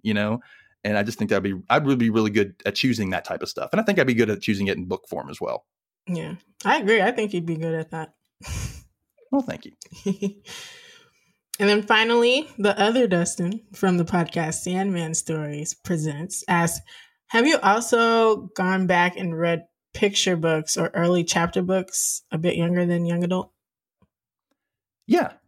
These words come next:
Speaker 1: actually. Um, I recently went back and read Bunnicula for another podcast, um, Orleans, um, Spooky Sisters, or actually, no, it's Spooky and Strange now. She used to be Spooky Sisters Book Club. Now it's Spooky and Strange.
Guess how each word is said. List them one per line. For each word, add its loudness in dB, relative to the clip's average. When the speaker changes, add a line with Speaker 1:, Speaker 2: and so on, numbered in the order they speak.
Speaker 1:
actually. 0
Um, 2
I -2
recently 0
went 2
back 0
and 0
read 2
Bunnicula 0
for 0
another 2
podcast, -6
um, 2
Orleans, 2
um, -2
Spooky -6
Sisters, -6
or 0
actually, 0
no, 4
it's -4
Spooky 0
and 0
Strange -2
now. -4
She 0
used 2
to -6
be 2
Spooky -2
Sisters 0
Book -2
Club. 0
Now 2
it's -6
Spooky -4
and -8
Strange. -8